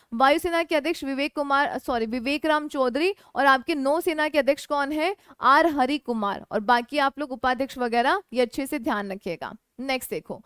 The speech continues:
संयुक्त राष्ट्र ने किस देश को दी जाने वाली खाद्य सहायता रोक दी है? क्योंकि वहां पर अगर जो सहायता भेजी जा रही थी वहां के लोगों तक नहीं पहुंच रही थी जहां तक पहुंचनी चाहिए, इसी वजह से संयुक्त राष्ट्र ने इस, अ, जो ये सहायता है इसको रोक दिया।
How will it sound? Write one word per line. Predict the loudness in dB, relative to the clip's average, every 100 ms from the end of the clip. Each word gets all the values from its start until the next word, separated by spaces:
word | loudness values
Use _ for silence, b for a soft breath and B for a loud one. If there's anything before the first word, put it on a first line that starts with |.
| b b b -10
संयुक्त | 0 0 4
राष्ट्र | 6 6 4 0
ने | 0
किस | 2 2
देश | 2 0
को | 0 -2
दी | 2 4
जाने | 4 4 4
वाली | 2 2
खाद्य | 0 2 2 2
सहायता | 2 2 2 2
रोक | 2 0
दी | -2 -2
है? | -2 -4
क्योंकि | -4 -6 -2 0
वहां | 0 2 0
पर | 2 2
अगर | 2 2 2
जो | 0 -2
सहायता | 0 2 0
भेजी | -2 -2 -4 0
जा | 0 2
रही | 0
थी | -2 -6 B B 0
वहां | 2 2
के | 0
लोगों | 2 2 0 0
तक | 0 -2
नहीं | -4 -4 -4
पहुंच | -2 -2 -2 -4
रही | -4
थी | -4
जहां | -2 0 0
तक | -2 -2
पहुंचनी | 0 0 -4 -8
चाहिए, | -2 0 0 -2 -4 B B
इसी | -4 0 2
वजह | 2 0
से | -2 -4
संयुक्त | -4 -4 0
राष्ट्र | 0 -2 -6
ने | -6
इस, | -6 -2
अ, | -2 0 0 0
जो | 0 -4
ये | -6 -4
सहायता | -4 -2 -2 0 0
है | 0 -2
इसको | -4 -6 -6
रोक | -4 -6
दिया। | -8 -6 -6